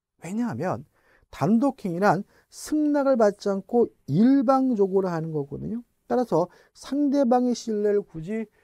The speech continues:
보호할 필요가 없기 때문에 그냥 무효인 거예요. 따라서 지금까지 배운 계약의 무권 대리에 관한 민법 규정은 단독행위는 적용되지 않습니다. 다만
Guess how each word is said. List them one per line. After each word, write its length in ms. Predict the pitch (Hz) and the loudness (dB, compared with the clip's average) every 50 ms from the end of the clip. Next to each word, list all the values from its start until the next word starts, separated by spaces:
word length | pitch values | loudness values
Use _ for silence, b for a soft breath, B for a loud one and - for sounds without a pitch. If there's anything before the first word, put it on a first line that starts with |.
| _ _ _ | _ _ _
보호할 380 | _ - 143 196 233 262 269 254 | _ -6 -4 0 0 0 0 0
필요가 280 | 240 - 214 226 202 190 | -4 -6 -6 -4 -4 -4
없기 240 | 165 156 - 185 | -4 -4 -8 -12
때문에 300 | 175 - - 185 202 226 | -12 -10 -10 -8 -8 -8
그냥 360 | 233 - 254 262 277 254 185 127 | -8 -8 -10 -8 -8 -8 -8 -8
무효인 360 | 120 123 127 123 110 101 95 | -10 -10 -10 -10 -10 -10 -12
거예요. 320 | 92 76 69 67 65 71 _ _ _ _ _ _ _ _ | -14 -16 -16 -18 -20 -20 _ _ _ _ _ _ _ _
따라서 360 | - 202 185 160 113 113 - - _ _ _ _ _ _ _ | -8 -6 -4 -4 -6 -6 -6 -10 _ _ _ _ _ _ _
지금까지 500 | - - 220 226 220 247 233 226 220 196 | -2 0 0 2 2 2 2 4 2 2
배운 300 | 170 147 120 117 196 190 - _ _ _ _ _ | 2 2 2 0 -2 -4 -10 _ _ _ _ _
계약의 440 | - 131 143 165 185 190 214 220 | -2 0 2 2 2 2 2 0
무권 540 | 180 139 160 175 - _ - 269 269 269 262 | 0 0 -4 -8 -10 _ -6 -4 -4 -2 -4
대리에 160 | 233 247 233 | -4 -2 -2
관한 300 | 226 220 220 226 226 208 | 0 0 0 0 -2 -2
민법 420 | 151 151 170 175 - - 185 175 - | -4 -6 -8 -8 -10 -10 -10 -10 -8
규정은 460 | 175 160 147 156 156 180 214 226 214 - _ _ _ _ _ _ _ _ _ | -8 -8 -6 -6 -6 -6 -6 -6 -6 -8 _ _ _ _ _ _ _ _ _
단독행위는 1040 | _ - 107 107 120 139 156 151 156 165 156 - _ _ _ 139 139 139 139 143 131 | _ -16 -14 -12 -10 -10 -10 -12 -12 -14 -16 -16 _ _ _ -16 -14 -14 -12 -14 -14
적용되지 600 | - 110 117 107 107 101 101 95 - 175 185 185 _ _ _ _ _ _ _ | -14 -14 -14 -12 -12 -12 -12 -12 -10 -10 -10 -10 _ _ _ _ _ _ _
않습니다. 500 | - 98 98 - - 73 - _ _ _ _ _ _ _ _ _ _ _ _ _ _ _ _ _ _ _ _ _ _ _ _ _ _ _ _ | -18 -18 -18 -18 -20 -20 -20 _ _ _ _ _ _ _ _ _ _ _ _ _ _ _ _ _ _ _ _ _ _ _ _ _ _ _ _
다만 480 | - - 82 82 80 65 73 120 156 | -20 -18 -16 -16 -16 -16 -18 -20 -20